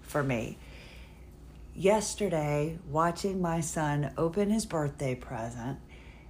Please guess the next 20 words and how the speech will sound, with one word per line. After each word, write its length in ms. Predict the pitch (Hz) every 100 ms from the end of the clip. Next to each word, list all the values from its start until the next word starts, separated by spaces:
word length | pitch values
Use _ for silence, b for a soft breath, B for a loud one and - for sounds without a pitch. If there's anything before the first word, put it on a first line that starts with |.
| -
it 60 | 160
was 180 | 165
a 40 | 190
record 460 | 190 220 214 151
player. 500 | 139 139 120 123 135 147
He 180 | 190 185
asked 400 | 170 175 - -
for 220 | - 151
a 160 | 139
vinyl 600 | 147 131 160 156 147 123
player 520 | - - 98 117 113 135
because 280 | 135 160 139
I 40 |
guess 200 | 139 147
that's 240 | 147 147 151
what 140 | -
the 60 | 151
kids 280 | 170 151
are 80 | 151
calling 640 | 143 160 151 147 143 139